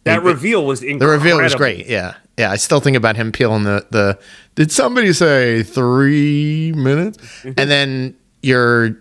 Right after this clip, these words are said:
Speaker 2: you know, uh, you're watching him, like, peel the makeup off. Didn't necessarily think it was great that he had to force a kiss on Stephanie. Um,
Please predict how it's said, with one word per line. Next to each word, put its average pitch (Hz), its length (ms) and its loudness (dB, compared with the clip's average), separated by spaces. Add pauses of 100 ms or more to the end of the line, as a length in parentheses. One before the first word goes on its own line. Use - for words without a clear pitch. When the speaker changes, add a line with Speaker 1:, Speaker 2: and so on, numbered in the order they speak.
(160)
Speaker 2:
you 123 100 -2
know, 101 400 0
uh, 98 380 2
you're 117 100 -2
watching 113 380 -2
him, 113 180 -8
like, 104 300 -8
peel 117 280 2
the 104 80 2
makeup 104 460 2
off. - 540 -2 (240)
Didn't 156 420 0
necessarily 135 580 2
think 120 180 0
it 117 40 4
was 117 140 2
great 127 240 0
that 120 80 0
he 117 80 -2
had 101 80 0
to 92 100 -4
force - 400 0
a 104 60 -2
kiss - 280 0
on 90 140 -2
Stephanie. 160 480 -2 (540)
Um, 107 500 -2